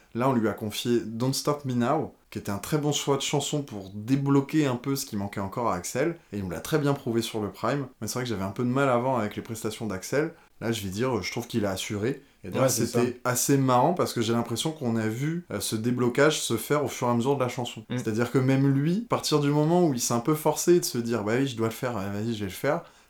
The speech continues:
Speaker 1: après, il y a pris du vrai plaisir et il s'est donné vraiment à fond. Et d'ailleurs, il y a eu un tableau de fin avec, euh, tous les élèves. Et là, on reconnaissait plus Axel, on l'arrêtait plus. <laughs>
Speaker 2: <laughs> Ouais, et puis en plus, euh,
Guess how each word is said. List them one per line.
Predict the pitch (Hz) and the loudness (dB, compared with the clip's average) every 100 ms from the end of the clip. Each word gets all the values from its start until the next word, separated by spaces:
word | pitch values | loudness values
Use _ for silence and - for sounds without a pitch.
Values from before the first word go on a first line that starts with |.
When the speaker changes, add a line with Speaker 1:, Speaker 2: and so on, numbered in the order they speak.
| 95 | -6
Speaker 1:
après, | 151 165 | 2 2
il | |
y | 127 | 2
a | |
pris | - 123 | -2 -4
du | 110 | -2
vrai | 107 110 160 | 0 2 2
plaisir | 165 131 117 135 175 - - | 4 2 4 4 2 -2 -6
et | |
il | 110 | -4
s'est | 123 | -2
donné | 110 113 | 0 0
vraiment | 110 120 143 147 | 2 4 4 4
à | 135 | 2
fond. | - 120 - _ | -2 -10 -12 _
Et | 120 | -2
d'ailleurs, | 113 127 | 2 6
il | 139 | 6
y | |
a | 113 | 4
eu | |
un | 104 | 2
tableau | - 127 127 131 | 0 -2 0 -2
de | |
fin | - 151 | 0 0
avec, | 139 107 104 | 2 2 0
euh, | 104 | -2
tous | 101 139 | -2 2
les | 139 123 | 2 4
élèves. | 110 143 143 139 - - | 4 4 2 -2 -8 -6
Et | 92 | 0
là, | 113 139 117 | 4 6 4
on | 95 | 0
reconnaissait | 95 101 107 101 104 | -4 -4 -4 -2 -4
plus | - 135 | 0 2
Axel, | 107 - 143 | 2 2 0
on | 113 | 2
l'arrêtait | 101 117 117 | 0 -2 -4
plus. | 104 123 170 - - | -6 -4 -6 -4 2
<laughs> | |
Speaker 2:
<laughs> | 143 147 - 113 120 110 104 - - - | 4 4 2 0 0 0 -2 -8 -20 2
Ouais, | 123 123 | 6 6
et | |
puis | 95 104 | 6 4
en | 104 | 4
plus, | 104 147 156 - | 2 0 0 0
euh, | 98 95 | 2 2